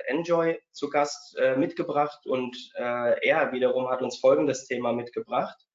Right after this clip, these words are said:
Mit nur zwei Stunden pro Woche fünfzehn Prozent mehr raws in Google Ads. Ich habe nur zwei, drei organisatorische Punkte, wie immer. Ihr könnt Fragen stellen,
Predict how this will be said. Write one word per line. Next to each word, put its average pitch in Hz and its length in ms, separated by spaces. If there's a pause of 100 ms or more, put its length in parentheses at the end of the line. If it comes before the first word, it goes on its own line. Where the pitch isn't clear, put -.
(520)
Mit 170 280
nur 160 140
zwei 143 360
Stunden 160 600
pro 135 220
Woche - 500 (240)
fünfzehn 170 600
Prozent 147 540
mehr 139 220
raws 135 340
in 131 120
Google 131 280
Ads. - 420 (800)
Ich - 120
habe - 160
nur 139 140
zwei, 139 300
drei 127 240
organisatorische 123 880
Punkte, 160 360
wie 135 160
immer. 185 400 (540)
Ihr 123 140
könnt 156 240
Fragen 175 400
stellen, 190 600